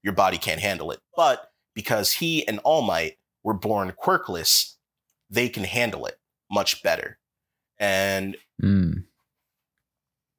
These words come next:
Speaker 1: because less people are born without quirks,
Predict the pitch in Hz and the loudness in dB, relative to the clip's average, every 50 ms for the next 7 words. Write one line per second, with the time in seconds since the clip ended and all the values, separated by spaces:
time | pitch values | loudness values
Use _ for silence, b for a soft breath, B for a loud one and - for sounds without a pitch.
0 | 110 101 113 107 - - 139 120 120 120 117 117 113 110 104 104 - - - - | -8 -6 -4 -4 0 2 4 4 6 6 4 2 2 2 2 2 0 0 -4 -10
1 | _ _ _ _ _ _ _ _ _ _ - 117 120 117 123 - - - - 123 | _ _ _ _ _ _ _ _ _ _ -4 0 2 2 4 4 2 0 0 -4
2 | 117 101 120 113 110 - - 101 101 90 - 107 101 110 110 107 107 107 101 98 | -4 -2 0 0 0 2 0 0 -2 -4 -4 -2 0 0 0 0 -2 -2 -4 -6
3 | - - - 101 104 104 - - - - - 95 104 120 - - - - - - | -4 -2 0 2 2 2 0 -4 -8 -4 -2 -2 0 -2 -2 0 0 2 2 2
4 | - - | 0 -4